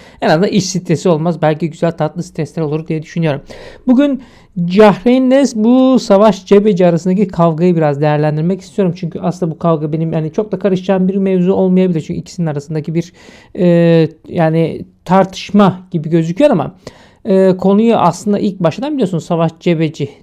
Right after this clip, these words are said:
yani Savaş Cebeci'nin yapmış olduğu bence çok mantıksız olan, dünyanın en mantıksız çıkarımı olan Pascal kumarı dediğimiz, yani yüzde elli Müslümansa, yüzde elli Hristiyansa, yine ateistler üzerinden ya da dine inanmayanlar üzerinden prim kasma yöntemlerinden bir tanesi. Bu son zamanlarda çok sık görüyoruz bunu.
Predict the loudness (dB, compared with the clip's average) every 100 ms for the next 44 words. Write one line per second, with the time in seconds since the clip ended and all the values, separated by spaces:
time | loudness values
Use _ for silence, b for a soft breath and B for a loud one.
0 | _ -4 -4 -2 -2 -2 -2 -4 -2 0
1 | 0 0 -4 -4 -4 -4 -4 -2 -4 -4
2 | -6 -4 -4 -6 -10 -6 -4 -4 -4 -6
3 | -4 -4 -4 -8 -12 -14 -8 -4 -2 -2
4 | -4 -6 B B 0 0 2 0 -2 0
5 | 2 2 2 0 0 0 0 0 0 0
6 | 0 -2 -6 -6 -6 -4 -4 -4 -2 -4
7 | -4 -6 -8 -6 -8 -6 -8 -8 B B
8 | B 0 2 2 4 2 4 4 4 2
9 | 2 0 0 0 0 2 2 2 2 0
10 | -2 -4 -4 -4 -2 -4 -2 -2 0 -2
11 | 0 -2 -2 -4 -4 -4 -4 -2 -4 -6
12 | -4 -6 -6 B B B -2 2 4 4
13 | 2 0 -2 -4 -8 -10 -8 -8 -10 -12